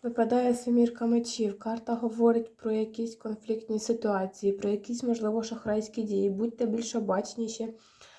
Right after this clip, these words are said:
і попіклуйтеся про себе. Дивіться, що ви підписуєте, з ким, якою інформацією ділитесь. Також ця карта може означати, що вам доведеться застосовувати хитрощі для досягнення своєї цілі.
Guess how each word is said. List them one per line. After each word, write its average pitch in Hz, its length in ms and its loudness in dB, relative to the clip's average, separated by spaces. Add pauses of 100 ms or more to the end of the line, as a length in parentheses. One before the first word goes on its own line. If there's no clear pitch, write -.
(240)
і 226 560 0
попіклуйтеся 226 760 -2
про 196 540 4
себе. 196 320 -2
Дивіться, 208 480 0
що 214 300 -6
ви 214 300 0 (380)
підписуєте, 202 760 -2
з - 80 -18
ким, 208 240 -4
якою 233 280 2
інформацією 208 840 0
ділитесь. 190 400 -4
Також 339 320 -4
ця - 140 -10
карта 196 360 -6
може 196 400 -2
означати, 208 560 -2
що - 160 -10
вам 196 200 0
доведеться 196 560 -2 (440)
застосовувати 220 760 0
хитрощі 220 640 0
для 196 180 0
досягнення 202 600 -2
своєї 202 440 0
цілі. 202 420 -6